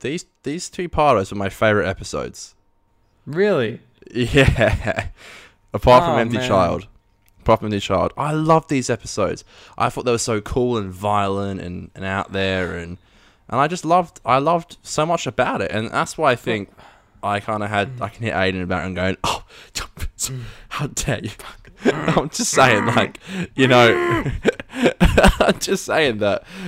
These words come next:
Speaker 1: you know, now when I watch it, I'm like, I can't help but kinda love it.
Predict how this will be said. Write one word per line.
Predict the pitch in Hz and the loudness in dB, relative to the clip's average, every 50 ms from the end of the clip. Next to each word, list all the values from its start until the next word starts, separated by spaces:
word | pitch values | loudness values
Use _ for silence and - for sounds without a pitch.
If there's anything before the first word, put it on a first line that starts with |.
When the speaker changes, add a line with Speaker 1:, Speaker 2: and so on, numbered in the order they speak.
| 165 - | -12 -8
Speaker 1:
you | - 131 123 | -6 -4 -2
know, | 120 113 113 107 - - - - - _ _ _ - - | 0 2 0 0 -2 -4 -10 -20 -20 _ _ _ -20 -14
now | 135 131 135 139 156 170 | -8 -2 0 0 0 0
when | 170 165 | 0 -2
I | 156 143 | -2 -2
watch | 117 107 107 110 107 - - - - | -2 0 2 0 0 0 0 -4 -2
it, | 113 101 78 | -2 -2 0
I'm | 85 98 98 101 | 0 -2 0 2
like, | 101 101 98 98 - - - - | 2 2 2 0 -2 -6 -8 -8
I | 127 | -8
can't | - - 151 156 156 113 | -6 -2 -2 -2 -2 2
help | 110 123 127 113 - | 2 2 2 2 2
but | - 110 104 90 - | 2 2 2 2 0
kinda | - - 135 131 123 113 104 98 | 0 0 2 4 4 4 2 2
love | 101 101 98 101 95 | 2 2 2 0 0
it. | 85 82 80 - | -4 -10 -10 -12